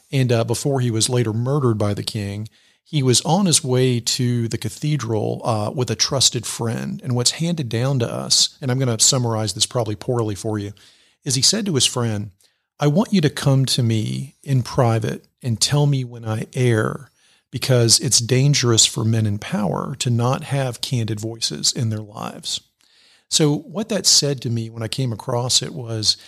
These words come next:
it's not enough, to your point, John, for us to practice candor. That's important.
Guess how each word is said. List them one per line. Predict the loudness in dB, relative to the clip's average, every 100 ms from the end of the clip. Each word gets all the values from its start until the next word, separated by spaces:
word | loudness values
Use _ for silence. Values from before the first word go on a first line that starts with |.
| -20 _ -6
it's | 0 2
not | 4
enough, | 4 4 2 -2
to |
your | -6 -4
point, | -2 -2 -2
John, | -2 -2
for | -4 0
us | 2 2
to | -2
practice | -8 -2 -2 -2 0 0
candor. | 0 -4 -4 -6
That's | -2 0
important. | 0 -2 -6 -4 -8